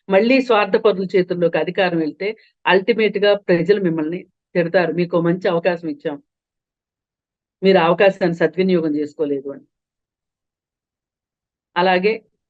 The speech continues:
సినిమాల గురించి ఏ మాత్రం ఆలోచన చేసినా గానీ పవన్ కళ్యాణ్ ఈ ఐదేళ్ల కాలం పాటు సినిమాలకి పూర్తిగా ఫుల్ స్టాప్ పెట్టి ఆయన నాలుగు శాఖలకి ఆయన పూర్తి న్యాయం చేస్తే తప్పితే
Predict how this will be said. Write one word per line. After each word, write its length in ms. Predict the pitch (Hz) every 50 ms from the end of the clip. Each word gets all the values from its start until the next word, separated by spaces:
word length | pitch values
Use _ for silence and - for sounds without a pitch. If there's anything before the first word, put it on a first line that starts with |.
| _ _ _ _ _
సినిమాల 440 | _ - 208 208 214 220 220 214
గురించి 420 | 196 190 190 185 180 - 185 160 165
ఏ 280 | 180 202 208 202 196
మాత్రం 520 | 185 170 175 196 214 220 - - 254 233 220
ఆలోచన 440 | 185 170 180 208 208 202 214 196 180 170 170
చేసినా 280 | 165 180 175 - 208 190
గానీ 320 | 165 156 143 139 143 147 _ _ _ _ _ _ _ _ _ _ -
పవన్ 220 | 170 170 170 175
కళ్యాణ్ 380 | 175 175 160 160 151 143 139 143 - _ _ _ _ _ _ _ _ _ _ - 185
ఈ 160 | 202 226 233
ఐదేళ్ల 500 | 202 185 202 226 226 240 233 220 220 196
కాలం 360 | - 185 175 180 196 180 175
పాటు 460 | 170 175 165 151 147 165 156 160 165 - _ _ _ _ _ _ _ _ _ _ _ _ _ _ _ _ _ _ _ _ _ _ _ _ _ -
సినిమాలకి 400 | 202 190 202 208 208 202 196 196 - -
పూర్తిగా 360 | 190 196 190 - 185 202 196
ఫుల్ 220 | 190 - 180 185 185
స్టాప్ 360 | 185 - 214 185 170 - -
పెట్టి 420 | 160 143 143 - 156 147 151 147 - _ _ _ _ -
ఆయన 280 | - 160 165 170 175 165
నాలుగు 380 | 165 165 170 185 202 220 220
శాఖలకి 560 | 220 220 220 202 190 190 190 190 185 185 185 180
ఆయన 240 | 170 165 160 160
పూర్తి 480 | 156 - - 208 226 247 254 - - 247
న్యాయం 440 | 196 175 165 165 165 180 220 233 226
చేస్తే 460 | 190 - 180 175 190 185 _ - -
తప్పితే 600 | - - 147 143 - 208 180 - 170 151 147 147